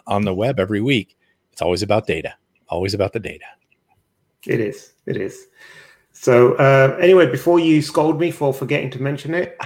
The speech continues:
Speaker 2: uh, follow us, the jerick show dot podbean dot com, if you want to hear the audio version only. Otherwise, YouTube, uh, search for The Jerick Show on YouTube. Uh, you can follow us on Twitter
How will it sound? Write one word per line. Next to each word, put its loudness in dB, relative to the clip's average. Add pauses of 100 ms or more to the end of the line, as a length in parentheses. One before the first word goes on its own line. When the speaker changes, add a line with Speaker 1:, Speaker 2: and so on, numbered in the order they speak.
Speaker 2:
uh, -6
follow 0
us, -6 (260)
the 0
jerick 0
show -2
dot -4
podbean -4
dot -8
com, -2
if -6
you -8
want -8
to -16
hear -8
the -12 (160)
audio -2
version -2
only. 4 (360)
Otherwise, 0
YouTube, -2 (440)
uh, -2
search -8
for -8
The -8
Jerick -4
Show -6
on -6
YouTube. 2 (420)
Uh, 0
you 0
can -8
follow -2
us -8
on -8
Twitter 0